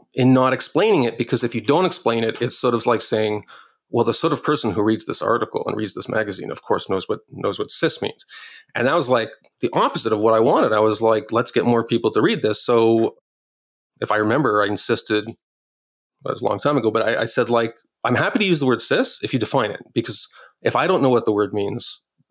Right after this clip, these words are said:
chances are most people aren't gonna know." So I was, I was absolutely fine with that. I liked the article. But that was a time when you could have constructive debates about this stuff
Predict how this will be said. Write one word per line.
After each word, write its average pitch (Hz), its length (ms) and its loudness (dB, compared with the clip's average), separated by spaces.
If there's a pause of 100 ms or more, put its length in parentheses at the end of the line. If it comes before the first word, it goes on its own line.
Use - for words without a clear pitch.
(160)
chances 120 340 -2
are 107 100 2
most 104 220 -2
people - 240 -8
aren't - 140 -8
gonna - 100 -12
know." - 200 -16 (560)
So 147 580 2 (840)
I 127 100 0
was, 123 160 -2
I 131 60 2
was 123 100 2
absolutely 131 360 0
fine 120 140 2
with 120 100 0
that. 110 140 2
I 110 80 4
liked 110 240 2
the - 80 -2
article. 151 640 -2 (680)
But 127 460 0 (840)
that 165 300 0
was 240 160 4
a 202 40 0
time 120 800 2 (760)
when 127 680 4 (380)
you 147 160 2
could 151 200 0
have 151 340 0
constructive 120 520 -2
debates 131 380 0
about 101 300 -2
this - 160 -4
stuff - 540 -6